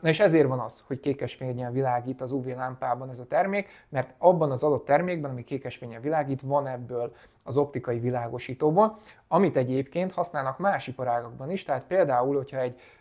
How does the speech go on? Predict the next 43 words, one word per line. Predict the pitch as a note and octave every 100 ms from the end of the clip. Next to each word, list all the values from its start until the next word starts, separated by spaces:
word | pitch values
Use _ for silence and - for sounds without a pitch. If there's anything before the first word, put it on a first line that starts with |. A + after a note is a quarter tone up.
| _
veszel | - F3+ E3
egy | B2+
sima | - F3 C3+
fehér | - D3 C3+ B2
A | C#3+ C#3
négyes | B2+ A#2 - -
lapot, | - A3 B3+ - _ _ _ _ _ _ _ _ A#2+
abban | A2+ C3+
is | D#3 D3+
van, | G3 F#3+
beteszed | E3 D3+ C3+ A#2+
az |
U | C3 C3+
V | B2
fény | B2 A#2
alá, | D#3+ D#3
látni | C3+ C3
fogod, | C#3 D3+ D3+
hogy | C#3
annak | C#3 B2
is | A#2+
van | C3
egyfajta | A#2+ - B2 A#2+
kékes, | - B2 B2 - - -
ö, | B2 A#2 A#2 - - _
ö, | - A#2
színe, | A2 D3 D#3+ G#3 G#3+
de | D3+ D3+
mondjuk | D3 D3 C#3
egy | B2
fehér | - C#3 A#2
pólót, | - D#3 E3 D#3+
ha | C#3+
U | C#3+
V | C#3+ C#3
fény | C#3+ C#3+
ér, | C#3 C#3+ -
az | C3
is | C3 C3+
jellemzően | C3+ C3 B2 B2 C3 C#3 C#3+
világítani | C#3 C#3+ C3+ D#3+ F#3 F3
szokott. | F#3+ F#3+ G3+ - - - - -
Ö, | D3+ D3+ D3+